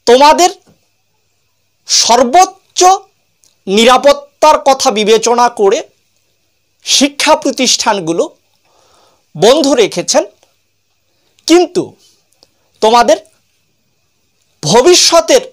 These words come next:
কথা বিবেচনা করে অনলাইন ক্লাসগুলো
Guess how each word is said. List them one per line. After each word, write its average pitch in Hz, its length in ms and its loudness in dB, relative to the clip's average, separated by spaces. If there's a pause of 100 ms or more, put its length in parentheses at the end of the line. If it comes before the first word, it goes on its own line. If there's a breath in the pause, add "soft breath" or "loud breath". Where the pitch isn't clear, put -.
(480)
কথা 214 200 0 (100)
বিবেচনা 190 480 0 (100)
করে 285 140 -2 (1040)
অনলাইন 320 520 4 (120)
ক্লাসগুলো 180 520 -6